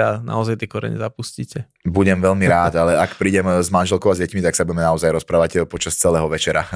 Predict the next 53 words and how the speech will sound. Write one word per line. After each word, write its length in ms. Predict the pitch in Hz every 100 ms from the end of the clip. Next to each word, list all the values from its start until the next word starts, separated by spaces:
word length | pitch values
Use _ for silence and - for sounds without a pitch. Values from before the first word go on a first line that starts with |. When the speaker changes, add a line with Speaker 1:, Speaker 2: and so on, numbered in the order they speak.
| 82
Speaker 2:
nie 160 | 78 82
len 160 | 82 80
na 100 | 78
dve 140 | 82
hodinky. 380 | 78 80 73 -
Speaker 1:
<laughs> 80 | - - - -
To 80 | 131
aby 120 | 123 123
sme 100 | 131
tu 160 | 123
zriadili 320 | 120 131 131
detský 320 | 120 127 - 113
kútik 400 | - 110 101 -
potom. 240 | - -
<laughs> 1700 | 131 - 151 175 170 185 - 202 214 247 - - - 190 185 151 117
Matej, 260 | 139 139 123
každopádne 560 | 127 160 160 139 131 117
díky 320 | 117 170 175
moc 240 | 135 131
za 80 | 131
tvoj 240 | 131 156
čas. 480 | 147 104 120 - -
Viem, 460 | 117 107 107 127 139
že 420 | 127 120 120 117
si 160 | - 117
rozbehaný, 540 | 113 120 110 113 104
keď 120 | 113 -
si 80 | 110
tu 160 | 117
na 80 | 117
Slovensku 640 | 113 120 120 117 - -
a 80 | 113
máš 240 | 107 113 -
toho 220 | 120 107
veľa, 420 | 107 117 131 -
ale 480 | - 95 101 104 104
veľmi 240 | 120 139
si 80 | 131
cením, 240 | 139 139
že 160 | 123 120
si 160 | 120 104
našiel 380 | 110 - 131 -
čas 320 | 147 143 -
a 80 | -
verím, 240 | 101 110
že 160 | 110 110
tento 240 | 113 107
rozhovor 460 | 107 110 110 107 95
bude 180 | 101
zaujímavý 400 | 101 101 104 101
pre 220 | 90 107 113
našich 180 | -
poslucháčov 640 | - 104 117 113 107 -